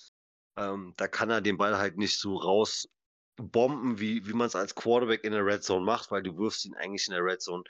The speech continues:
wirfst du den Ball so hart, dass nur dein Receiver ihn fangen kann und kein anderer Defense-Spieler mit den Händen richtig ran will. Zu tippen, ja, aber fangen will den, die, will ein Defense-Spieler den Ball in der Endzone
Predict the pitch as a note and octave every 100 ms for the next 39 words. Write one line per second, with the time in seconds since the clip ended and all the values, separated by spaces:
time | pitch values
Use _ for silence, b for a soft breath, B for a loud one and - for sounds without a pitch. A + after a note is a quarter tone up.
0 | B B _ F2+ F#2+ A#2 - G2 F#2+ F2
1 | F#2 E2+ G2+ G2 F2 F2 - F2 - -
2 | F#2+ G2 F#2+ F#2+ F2+ F2 - F2+ G2+ F#2
3 | F#2+ - F#2+ F#2 F#2 F2+ B B B B
4 | _ F#2+ F2 - - G#2 A2+ A2+ F2 G2
5 | G#2+ - - G2 G2 F#2 G#2 A2+ G2 -
6 | F#2 G2 F#2+ - B B _ _ _ _
7 | _ _ _ _ A2+ A2 B2 G2 B2 D3
8 | C3+ - B2+ E2 G2+ A2+ F#2+ - G#2 -
9 | D3+ D3+ A2 A2 C3 C#3+ G2 G2 G#2 -
10 | - - A#2+ C3+ G#2+ B2 A#2 A2 F2+ G#2+
11 | G#2 _ _ _ A#2+ C#3 A2+ G#2+ G2+ G#2+
12 | - G#2+ A2 G2 F#2 G2+ A#2 G#2+ E2+ G#2
13 | B2+ - A#2+ A#2